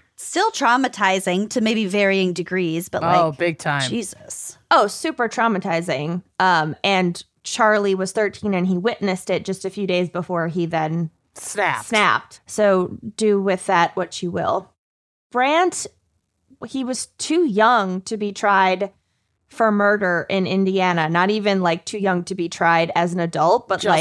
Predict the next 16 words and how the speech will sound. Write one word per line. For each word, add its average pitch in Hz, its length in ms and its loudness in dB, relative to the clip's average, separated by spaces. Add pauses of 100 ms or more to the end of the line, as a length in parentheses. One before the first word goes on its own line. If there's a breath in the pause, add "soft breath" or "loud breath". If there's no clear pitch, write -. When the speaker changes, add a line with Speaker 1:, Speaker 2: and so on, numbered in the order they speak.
(100)
Speaker 3:
like, - 60 -20
Speaker 2:
too 160 220 -2
young. 151 320 -2 (120)
Speaker 3:
literally 214 520 4
too 214 160 -6
young 190 320 2
to 196 140 -4
be 185 140 -4
tried 175 500 0 (100)
for 190 600 2
murder. 208 760 0 (100)
Speaker 2:
'Cause 247 160 -4
he's, 254 180 -2
what, 208 160 2
Speaker 3:
Wow. 185 160 0
Speaker 2:
five? 185 600 2